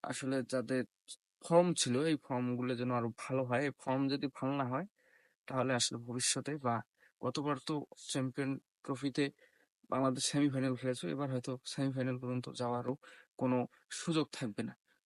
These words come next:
তো আসলে আমি শুভকামনা জানাবো বাংলাদেশকে, তারা যেন ভালো কিছু করতে পারে বাংলাদেশের জন্য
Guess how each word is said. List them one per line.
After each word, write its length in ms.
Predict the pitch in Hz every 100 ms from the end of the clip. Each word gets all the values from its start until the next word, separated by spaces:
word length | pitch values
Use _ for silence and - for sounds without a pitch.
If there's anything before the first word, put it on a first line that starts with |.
| -
তো 100 | 135
আসলে 300 | 123 135 135
আমি 140 | 131
শুভকামনা 500 | - 135 135 131 131
জানাবো 320 | 135 135 135
বাংলাদেশকে, 560 | 131 131 135 131 - 170 - _ - _
তারা 180 | - 123
যেন 200 | 123 123 - _ _
ভালো 200 | - 135
কিছু 220 | 127 120 135
করতে 320 | 123 - 139
পারে 180 | 135 175
বাংলাদেশের 540 | 117 120 117 - 131
জন্য 280 | 127 143